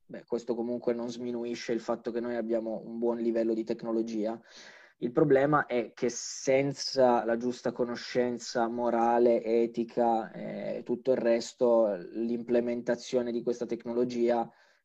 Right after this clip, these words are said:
eh, poi viene mirata solo alla, come dire, alla, alla distruzione, eh, invece che alla costruzione. Questo in, nel senso generale di, di queste due parole, no?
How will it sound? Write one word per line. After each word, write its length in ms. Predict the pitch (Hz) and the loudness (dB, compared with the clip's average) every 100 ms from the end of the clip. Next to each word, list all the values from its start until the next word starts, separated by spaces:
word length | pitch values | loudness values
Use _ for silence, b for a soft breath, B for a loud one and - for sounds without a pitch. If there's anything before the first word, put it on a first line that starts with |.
| _ | _
eh, 340 | - 110 98 95 | -6 -2 -2 0
poi 280 | 120 113 | 4 4
viene 260 | 110 117 117 | 4 0 -2
mirata 440 | 117 117 117 117 | -2 0 0 -2
solo 340 | 113 113 117 113 | -4 0 2 2
alla, 600 | 107 107 107 - - - - 143 - - - _ _ | 2 0 -4 -6 -10 -10 -12 -14 -16 -18 -20 _ _
come 200 | - 117 | -10 -8
dire, 280 | 110 107 107 | -2 -2 -2
alla, 260 | 101 113 - | -2 -4 -2
alla 160 | 120 | -2
distruzione, 880 | 120 123 - 117 - 127 117 101 - _ _ _ _ _ _ _ _ _ _ - - _ | -2 -6 -6 -6 -2 0 2 0 -10 _ _ _ _ _ _ _ _ _ _ -18 -18 _
eh, 320 | 143 101 104 | -10 -10 -10
invece 340 | 107 117 110 117 | -10 -6 -4 -2
che 100 | 123 | 0
alla 160 | 110 | 0
costruzione. 960 | 117 117 - 113 - - 117 104 110 131 _ b b b b b _ _ | -2 -8 -6 -12 -10 -2 -2 -2 -8 -14 _ b b b b b _ _
Questo 540 | 120 110 - 117 110 101 | -2 -2 0 2 4 0
in, 300 | 113 113 113 | -2 -4 -4
nel 140 | 113 | -4
senso 360 | 110 117 113 120 | -2 -2 -2 -2
generale 560 | 120 117 117 113 113 | -2 0 -2 0 0
di, 160 | 110 104 | -2 -4
di 100 | 107 | -4
queste 260 | 113 110 | -6 -8
due 160 | 110 110 | -4 -2
parole, 440 | 107 104 101 113 | -2 -2 -2 -4
no? 240 | - 120 | -8 -12